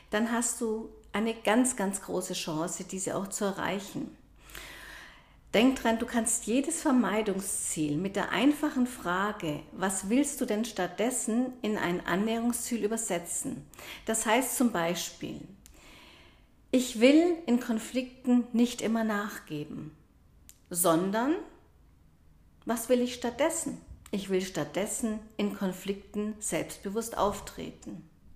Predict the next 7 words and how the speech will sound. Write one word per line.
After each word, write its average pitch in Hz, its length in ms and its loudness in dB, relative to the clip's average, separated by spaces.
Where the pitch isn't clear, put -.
Wenn 254 180 6
du 277 60 6
jetzt 254 160 4
aber 220 320 0
immer 247 260 8
noch 190 280 0
merkst, 156 560 -2